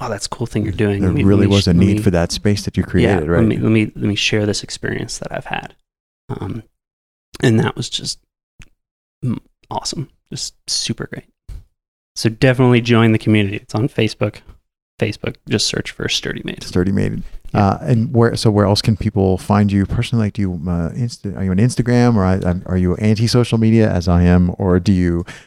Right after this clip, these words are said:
Speaker 2: do you want them to email you, or have you just turned all of your focus? It sounds like you've turned all of your focus to the community, which sounds great.
Speaker 1: I, I, <sighs> I'm pretty, I don't know. Um, as I get older, <laughs> as I get older, I get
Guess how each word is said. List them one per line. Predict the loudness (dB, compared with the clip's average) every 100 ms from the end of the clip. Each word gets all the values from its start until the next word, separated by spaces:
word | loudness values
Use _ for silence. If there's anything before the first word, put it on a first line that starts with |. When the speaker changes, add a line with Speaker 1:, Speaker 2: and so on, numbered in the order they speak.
| _
Speaker 2:
do | 0
you |
want | 0
them | 2
to | 2
email | 4 4
you, | 4 4
or | 4
have | 2 0
you |
just | 0 0
turned | 2 2 4
all | 2
of | 2
your | 2
focus? | 2 2 0 -2
It |
sounds | -2 0 0
like |
you've | 0
turned | -2 -2
all | -2
of | -4
your |
focus | -4 -4 -4 -6
to | -6
the | -4
community, | 0 2 2
which | -2 -4 -8 -6
sounds | -4 -2
great. | 2 2 2 -4 -14 _ _ -2
Speaker 1:
I, | 0 2 4 4 2 -2 _ -2
I, | 2 2 2 -2 _ -8
<sighs> | -6 -6 -8 -14 -18 -20 -20 -20 _ _ _ _ _ _ _ _ 0
I'm | 0 0
pretty, | -2 2 6 6 4 0 -12 _ _ _ -2
I | 2
don't | 4
know. | 2 -2 -10 -14 -6
Um, | -2 -2 -2
as | -4 2
I | 4
get | 4
older, | 4 4 2 0 -4 -16 _ 0
<laughs> | 0 0 -2 2 0 0 -6 -4 -6 -6 _ _ -8 -6 -6 -2
as | 2 4
I | 4
get | 4
older, | 4 4 2 2
I | 0
get | 0